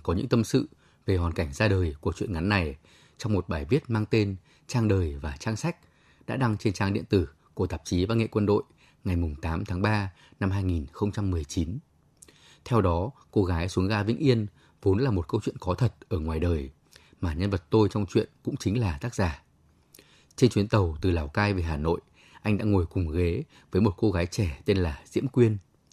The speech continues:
Mọi tình tiết diễn ra y như trong diễn biến của câu chuyện chúng ta vừa nghe. Ngoài đời thực, Diễm Quyên đã theo tác giả về ký túc xá ở hẳn một tuần. Phạm Duy Nghĩa nhớ lại,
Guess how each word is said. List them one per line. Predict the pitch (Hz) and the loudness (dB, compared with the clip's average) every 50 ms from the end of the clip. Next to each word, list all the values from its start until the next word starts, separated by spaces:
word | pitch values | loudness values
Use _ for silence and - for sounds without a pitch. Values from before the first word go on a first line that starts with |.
| - _ _ _ _ _ - _ _ - | -20 _ _ _ _ _ -20 _ _ -2
Mọi | 107 95 - | -2 0 0
tình | 101 90 82 80 | 0 0 0 2
tiết | 147 147 - | 2 0 2
diễn | - 123 127 131 | 2 -2 0 0
ra | 131 139 127 127 123 127 | 2 2 2 2 2 2
y | - 131 127 | 4 4 4
như | 127 123 117 | 4 4 2
trong | 127 110 101 | 2 0 0
diễn | 127 123 123 | 0 0 0
biến | 104 95 92 104 143 | 2 2 0 0 -2
của | - 92 85 | -2 -4 -2
câu | - 113 110 | 0 -2 0
chuyện | - - 120 - - _ _ | 2 4 2 2 2 _ _
chúng | - 87 85 87 | -6 -4 -4 -2
ta | 113 110 | 0 0
vừa | 101 98 92 80 67 | 2 2 2 0 0
nghe. | 85 95 101 101 101 98 - _ _ _ _ _ _ _ _ _ - - - - - - _ - | 0 0 0 0 -2 -4 -8 _ _ _ _ _ _ _ _ _ -20 -20 -20 -20 -20 -14 _ -2
Ngoài | 104 92 87 | 0 0 2
đời | 87 85 | 0 0
thực, | - 101 87 - _ _ _ _ _ _ | 0 0 -2 -2 _ _ _ _ _ _
Diễm | - - 233 269 | -2 -2 -2 0
Quyên | - - 123 107 | 2 2 2 2
đã | 107 104 - | 2 0 -2
theo | 120 110 107 | -2 -4 -2
tác | - 147 - - | -2 -4 -4 0
giả | - 104 85 71 - - - | 2 2 2 0 -2 -6 -4
về | 87 82 76 | -4 -4 -2
ký | - - 87 | -2 -2 0
túc | 107 156 - - | 0 0 -2 -2
xá | - 92 82 82 90 117 151 _ _ _ - | -4 -4 -2 -2 -2 -4 -6 _ _ _ -2
ở | 120 101 | -2 -2
hẳn | 76 85 76 73 78 | 0 -2 -4 -2 -4
một | 80 - - | -4 -2 0
tuần. | 95 87 82 73 67 - _ _ _ _ _ - - _ _ _ _ _ | 0 0 0 -2 -6 -12 _ _ _ _ _ -20 -20 _ _ _ _ _
Phạm | - - - 95 | -10 -8 -6 -4
Duy | 95 107 104 | 0 0 0
Nghĩa | 104 104 - 117 131 | 0 0 -2 -2 0
nhớ | 113 98 95 104 | 0 2 2 2
lại, | 120 120 73 - | 0 0 -2 -6